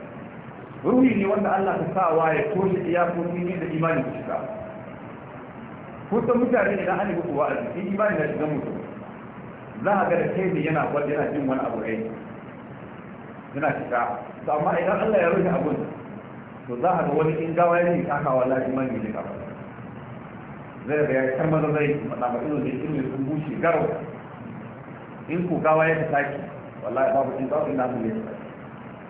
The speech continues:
Yan uwa mu cikin zuciya tana da wasu, wasu, wasu, wasu madafi inda imani ke shiga mu.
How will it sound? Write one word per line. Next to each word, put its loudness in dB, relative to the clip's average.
Yan 0
uwa 6
mu 0
cikin 0
zuciya 0
tana 2
da 0
wasu, 2
wasu, -2
wasu, 0
wasu -2
madafi 2
inda 2
imani 2
ke -4
shiga -4
mu. -4